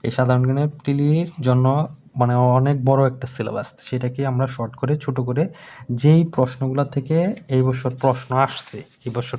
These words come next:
প্রশ্ন আসছে, ওই টপিকগুলো অ্যানালাইসিস করেই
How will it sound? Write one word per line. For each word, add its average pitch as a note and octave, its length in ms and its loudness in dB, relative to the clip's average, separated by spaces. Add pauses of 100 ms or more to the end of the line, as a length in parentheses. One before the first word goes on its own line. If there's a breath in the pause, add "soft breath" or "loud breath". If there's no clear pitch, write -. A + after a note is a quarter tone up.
প্রশ্ন B2 280 0
আসছে, D3 360 -4 (380 loud breath)
ওই D#3 160 4
টপিকগুলো C#3+ 520 -2
অ্যানালাইসিস C#3+ 760 0
করেই C3+ 360 4